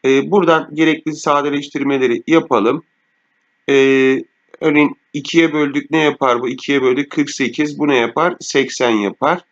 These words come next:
E, yirmiye böldüğümüzde beş, yirmiye böldüğümüzde dört.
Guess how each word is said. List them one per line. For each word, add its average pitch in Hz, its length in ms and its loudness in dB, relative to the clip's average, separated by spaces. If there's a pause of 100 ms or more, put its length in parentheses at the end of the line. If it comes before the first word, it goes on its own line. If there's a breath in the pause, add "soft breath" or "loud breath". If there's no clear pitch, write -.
(480)
E, 135 60 4 (380)
yirmiye 160 560 2
böldüğümüzde 131 880 0 (180)
beş, 156 440 0
yirmiye 135 480 2
böldüğümüzde 104 760 -2
dört. 143 340 0